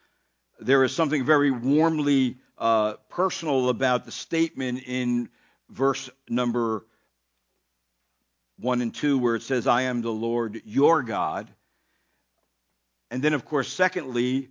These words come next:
we saw that the person revealed in the c-, first commandment is that he is a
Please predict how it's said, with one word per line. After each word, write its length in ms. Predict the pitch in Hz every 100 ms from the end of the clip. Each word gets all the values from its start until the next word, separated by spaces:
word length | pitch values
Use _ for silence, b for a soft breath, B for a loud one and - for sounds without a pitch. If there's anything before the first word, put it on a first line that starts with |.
| _
we 200 | 120 120
saw 340 | - 139 135
that 420 | 120 123 120 117 b b
the 80 | 113
person 440 | - 143 127 127
revealed 500 | 120 110 131 127 117
in 180 | 127 113
the 100 | 107
c-, 120 | - -
first 280 | 139 127 -
commandment 560 | 123 135 131 127 123
is 220 | 113 113
that 240 | 87 123 110
he 200 | 123 127
is 380 | 120 120 113 -
a 340 | 113 113 110